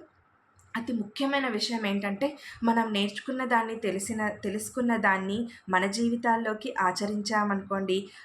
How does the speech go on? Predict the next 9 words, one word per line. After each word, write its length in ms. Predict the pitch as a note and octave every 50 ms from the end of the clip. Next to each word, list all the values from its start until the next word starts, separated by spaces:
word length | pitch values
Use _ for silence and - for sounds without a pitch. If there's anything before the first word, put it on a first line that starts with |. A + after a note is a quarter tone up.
| -
ఆచరణలో 640 | - F3+ G#3 - - D4 C4+ C4+ C4 C4+ C4+ C4 B3+
పెట్టామనుకోండి, 1080 | B3+ - A#3 F#3+ F#3 - - A3+ A#3 A#3+ A#3 G#3+ G#3 G3+ - G#3 G3+ G3 F#3+ G3+ G#3+ G#3+ - - - - -
అది 160 | G#3 G3+ G#3+
ఇంకా 520 | A3 G#3 G#3 G#3 A3+ A#3+ A#3+ - C#4+ D#4 D#4
సత్యరూపం 760 | D#4 - B3+ - - - A3+ G#3+ G#3+ G#3 G#3 G#3 G#3+ G#3 G3+ F3
దాల్చి 600 | G3+ F#3 F#3 G3+ G#3+ G#3 - G#3+ G#3 B3 C#4 - - - - _ -
ఈజీగా 800 | G3+ G3 G#3 A3+ A#3+ C4+ C4 C#4+ D4 C4+ A3 A3 G3+ G#3 A#3+ A#3 - - - A3 A3 - -
వారికి, 600 | G3+ G#3 G3 A3+ G#3+ G#3 G#3 G#3+ G#3+ A#3 B3 B3+ - - - - - - _
మనం, 420 | G3+ G3+ G#3+ A3+ A3+ A3 A3+ A#3